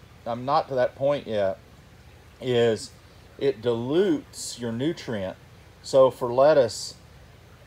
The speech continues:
at night, when lettuce, um, you know, is in the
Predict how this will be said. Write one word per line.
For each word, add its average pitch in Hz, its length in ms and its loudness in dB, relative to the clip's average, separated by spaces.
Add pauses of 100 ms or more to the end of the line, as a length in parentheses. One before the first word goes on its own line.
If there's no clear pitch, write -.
(140)
at 120 240 -4
night, 131 760 -4 (760)
when 120 220 -6
lettuce, 131 760 2 (720)
um, 104 720 -2 (720)
you 113 120 -8
know, 107 160 0
is 110 580 -8 (220)
in 113 200 -10
the 107 120 -10